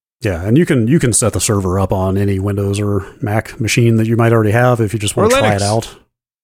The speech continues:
Speaker 1: Yeah, I mean, if you wanna be a lunatic and run it on, like, a headless Linux machine, <laughs> if you wanna get there, you can do that. But, like,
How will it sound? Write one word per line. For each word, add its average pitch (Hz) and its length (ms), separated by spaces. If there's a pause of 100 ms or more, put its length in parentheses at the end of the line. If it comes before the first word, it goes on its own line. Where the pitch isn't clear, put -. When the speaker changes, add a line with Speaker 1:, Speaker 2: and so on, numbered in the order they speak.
(200)
Speaker 1:
Yeah, 131 260
I 131 80
mean, 120 140
if 110 100
you 117 100
wanna 110 140
be 104 220 (440)
a 123 60
lunatic 110 460
and 120 120
run 117 140
it 113 80
on, 117 140
like, 117 160
a 120 60
headless 117 320
Linux 147 260
machine, 147 320
<laughs> - 20
if - 180
you 127 140
wanna 127 160
get 123 160
there, 127 240
you 120 80
can 127 100
do 120 120
that. 120 240
But, 113 80
like, 110 200